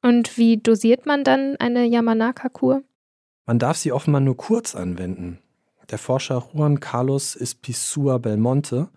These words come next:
Speaker 2: brachte die Yamanaka-Faktoren einmal in lebende Mäuse ein. Durch Ausprobieren fand Belmonte heraus, dass eine zweitägige Aktivierung der Yamanaka-Faktoren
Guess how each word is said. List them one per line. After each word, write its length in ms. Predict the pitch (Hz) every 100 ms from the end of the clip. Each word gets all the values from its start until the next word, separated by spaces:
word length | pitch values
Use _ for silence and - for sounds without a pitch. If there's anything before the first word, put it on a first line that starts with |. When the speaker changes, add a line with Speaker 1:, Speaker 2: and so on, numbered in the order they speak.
| _ _ _ -
Speaker 2:
brachte 280 | 117 -
die 120 | 123 113
Yamanaka-Faktoren 1000 | 110 107 107 135 - 123 120 - 120 110
einmal 300 | 110 117 113
in 240 | 107 104
lebende 400 | 101 110 117 113
Mäuse 440 | 104 95 92 98
ein. 340 | 90 90 82 85 _ _ _ _
Durch 200 | 104 -
Ausprobieren 560 | 127 190 - 127 113 117
fand 320 | - 107 110
Belmonte 460 | 101 104 117 120
heraus, 380 | 117 107 107 120
dass 140 | 120 -
eine 260 | 101 98
zweitägige 880 | - - 120 147 - 131 131 120 120
Aktivierung 640 | 107 - 104 123 151 156
der 80 | 135
Yamanaka-Faktoren 1200 | 107 104 101 101 123 156 143 147 - 143 139 147